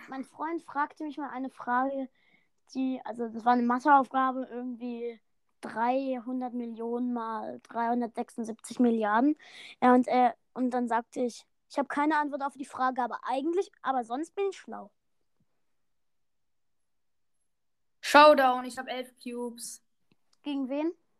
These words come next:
Speaker 2: Äh, das weiß ich jetzt noch grad nicht. Gegen eine Rosa mit einem Cube.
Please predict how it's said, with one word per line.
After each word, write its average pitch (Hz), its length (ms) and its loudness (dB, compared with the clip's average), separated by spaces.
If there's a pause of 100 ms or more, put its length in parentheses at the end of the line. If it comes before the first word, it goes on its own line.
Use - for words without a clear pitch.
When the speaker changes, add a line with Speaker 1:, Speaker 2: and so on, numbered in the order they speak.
(300)
Speaker 2:
Äh, 226 400 0
das 226 200 -16
weiß 240 240 -6
ich 240 60 -12
jetzt 226 200 -12
noch 226 180 -14
grad 226 220 -8
nicht. 233 180 -6
Gegen 277 220 -4
eine 269 80 -2
Rosa 247 480 0
mit 240 180 -8
einem 220 320 -2
Cube. 294 460 2